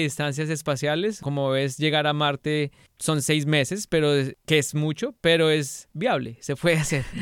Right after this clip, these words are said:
<laughs> Algunos planetas que quizás sean más, eh, cercanos a lo que vemos aquí en la Tierra, no, no son tan difíciles de lle-, de llegar. Una de las lunas que tiene Júpiter es,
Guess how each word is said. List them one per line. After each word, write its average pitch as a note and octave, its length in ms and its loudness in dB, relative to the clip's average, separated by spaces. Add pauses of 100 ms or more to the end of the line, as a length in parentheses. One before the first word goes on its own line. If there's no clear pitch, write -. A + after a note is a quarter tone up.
(100)
<laughs> F#3 300 -12
Algunos D#3+ 400 0
planetas E3 460 2
que E3 140 -8
quizás D3 360 -2
sean D#3+ 220 2
más, D#3+ 600 0
eh, D3 240 -4
cercanos D3+ 560 -2
a D3+ 140 2
lo C3 260 -2
que C3 300 -2 (260)
vemos C3 380 -4
aquí C3 200 -8
en B2+ 60 -6
la B2+ 100 -8
Tierra, D#3 340 -4 (140)
no, C3+ 500 0
no C#3 160 0
son D3 180 -4
tan D3 140 -2
difíciles C3+ 460 -4
de C3+ 140 -6
lle-, B2+ 160 -10
de B2 220 -8
llegar. A#2+ 500 -6 (220)
Una D#3+ 280 2
de E3+ 80 4
las D#3+ 220 2
lunas C#3+ 600 0
que B2 440 -6
tiene C3 340 -4
Júpiter C3+ 480 -6
es, B2 320 -8